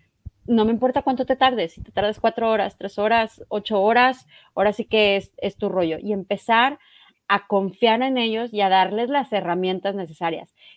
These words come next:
Si vemos que una persona se nos está quedando atrás en productividad, entonces, preguntar nosotros como organización qué tenemos que hacer sin tener que sacar chicote. Y es más bien, ¿necesita herramientas tecnológicas diferentes? ¿Necesita un replanteamiento de su puesto? ¿Necesito contratar una persona adicional?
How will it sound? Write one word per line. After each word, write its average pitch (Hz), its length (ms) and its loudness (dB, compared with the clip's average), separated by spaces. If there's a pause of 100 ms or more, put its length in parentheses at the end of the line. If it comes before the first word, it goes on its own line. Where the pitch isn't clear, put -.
Si 226 140 0
vemos 240 280 2
que - 80 -4
una 247 160 0
persona 226 360 -8
se 226 120 -10
nos 180 140 -8
está 180 240 -6
quedando 214 360 0
atrás 196 360 2
en 196 80 -6
productividad, 175 760 -2 (420)
entonces, 220 360 0
preguntar 196 480 0
nosotros 240 640 2
como 220 200 -4
organización 185 580 -4
qué 208 100 -6
tenemos 208 340 -4
que - 80 -8
hacer 226 280 -2 (380)
sin 202 240 0
tener 185 260 0
que 202 100 -4
sacar 180 260 -4
chicote. - 480 -8 (400)
Y 202 140 2
es 202 140 4
más 220 180 -2
bien, 208 260 2 (160)
¿necesita 180 480 -6
herramientas 220 440 -4
tecnológicas 214 600 -6
diferentes? 208 640 -8 (380)
¿Necesita 214 800 0
un 214 180 -2
replanteamiento 185 840 -2
de 233 120 -4
su 247 140 -8
puesto? 262 500 -6
¿Necesito 196 480 -4
contratar 185 460 -2
una 254 180 -2
persona 240 380 -4
adicional? 240 540 -4